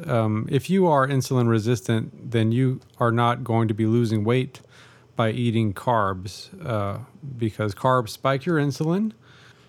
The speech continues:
and that's the problem with someone who has insulin resistance. Uh, your insulin never really goes down because you're having frequent meals.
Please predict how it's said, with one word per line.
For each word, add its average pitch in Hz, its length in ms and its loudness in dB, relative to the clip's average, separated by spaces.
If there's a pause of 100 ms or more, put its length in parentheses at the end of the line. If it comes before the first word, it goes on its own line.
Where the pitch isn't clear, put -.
(320)
and 113 380 0
that's 120 200 -2
the 117 120 -2
problem 143 680 2 (220)
with 131 240 0
someone 131 360 2
who 123 120 0
has 123 240 2
insulin 127 400 2
resistance. 120 840 -2
Uh, 117 480 2
your 110 460 2 (540)
insulin 143 400 2
never 135 260 2
really 123 240 4
goes 113 240 2
down 101 460 0
because 104 280 -2
you're 110 140 0 (100)
having 107 360 0
frequent 151 460 0
meals. 120 720 0